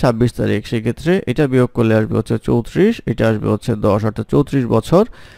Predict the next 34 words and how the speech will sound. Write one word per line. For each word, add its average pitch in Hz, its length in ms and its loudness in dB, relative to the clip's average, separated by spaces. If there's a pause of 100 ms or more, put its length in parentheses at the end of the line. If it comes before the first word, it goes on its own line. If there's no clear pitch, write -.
(400)
দশ 117 180 6 (200)
মাস 110 180 2 (100)
হবে 117 200 4
হচ্ছে - 220 -4
এই 208 100 4
প্রশ্নের 113 340 2
উত্তর। - 240 0 (640)
তারপর 151 280 10
প্রশ্ন 165 180 4
নম্বর 170 220 8
আটষট্টি, 180 380 4
আটষট্টিতে 165 380 4 (100)
বলা 151 240 8
আছে 143 200 2
একটি 151 120 2 (100)
সমবাহু 143 420 8
ত্রিভুজের 143 440 6
বাহুর 131 340 6
দৈর্ঘ্য 131 320 6 (160)
ছয় 135 280 4
সেন্টিমিটার 131 600 0 (100)
হলে 139 240 6 (340)
ওই 147 120 6 (200)
ত্রিভুজের 135 520 2
ক্ষেত্রফল 123 520 2
কত 156 120 2 (100)
বর্গ 135 160 2 (120)
সেন্টিমিটার? 110 520 0 (520)
তো - 60 -8 (100)
সমবাহু 160 380 10
ত্রিভুজের 165 340 6
ক্ষেত্রফলের 160 480 4
সূত্র 156 180 2 (120)
হচ্ছে 143 180 2